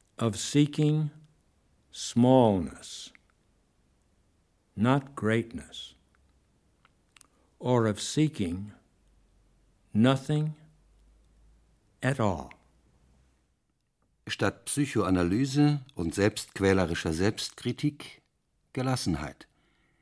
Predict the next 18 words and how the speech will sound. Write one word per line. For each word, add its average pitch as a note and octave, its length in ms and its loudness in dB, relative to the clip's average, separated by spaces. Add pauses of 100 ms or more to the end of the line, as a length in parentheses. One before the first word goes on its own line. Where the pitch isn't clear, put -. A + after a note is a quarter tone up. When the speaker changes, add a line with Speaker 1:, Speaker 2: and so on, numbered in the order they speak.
(260)
Speaker 2:
Das A#2+ 200 0
ist C#3 220 -2
Befreiung A2 680 2
und B2+ 340 -2
Beruhigung G2 720 2
zugleich. - 600 -6 (1300)
Er A#2+ 120 4
steht D#3+ 340 0
dem, D#3+ 420 8
was A2 240 2
er F#2 120 0
erlebt, G#2+ 560 0
nicht C3+ 260 2
mehr A#2 100 6
mit G2+ 160 2
ständiger A2 520 -2
Reflexion A2 760 2
und E2 300 0